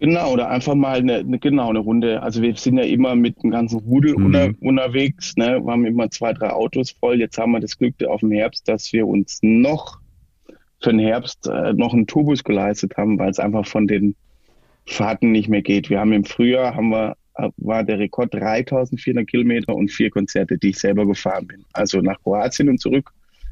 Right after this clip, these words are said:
Speaker 1: und vier Konzerte. Und dann bist du auch irgendwann mal baller, baller, weil du halt jeden Tag acht Stunden im Auto sitzt oder sieben. Und du bist dann einfach so.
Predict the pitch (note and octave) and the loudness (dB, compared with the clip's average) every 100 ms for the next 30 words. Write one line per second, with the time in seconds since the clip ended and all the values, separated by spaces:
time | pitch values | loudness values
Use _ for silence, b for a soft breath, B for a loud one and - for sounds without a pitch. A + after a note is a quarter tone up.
0 | - - - A#2 A2 G2+ G#2 F#2+ F#2 F#2 | -4 -2 0 0 2 0 0 0 2 2
1 | G2 B2 A#2+ G#2 E2 G2 - E2+ F#2 F#2 | 2 0 0 -2 -2 -4 -4 0 2 2
2 | F2+ F2+ _ _ _ - - - G2 F#2+ | 0 -4 _ _ _ -20 -18 -4 0 0
3 | - F#2 F#2 E2 G2 F#2 F#2 G2 F#2+ G#2 | 0 0 0 0 0 0 0 0 2 2
4 | G#2 G#2 - G#2+ - A2 G#2+ G2 G2+ A#2+ | 2 0 -4 -6 -2 2 4 4 2 0
5 | G#2 - F2+ - E2+ - - F#2+ A2 - | 0 0 -2 -2 -2 -2 0 2 2 -2
6 | _ B B B - F#2+ G2 G#2 F#2+ G2+ | _ B B B 0 2 2 0 0 0
7 | F#2+ F#2+ | 0 0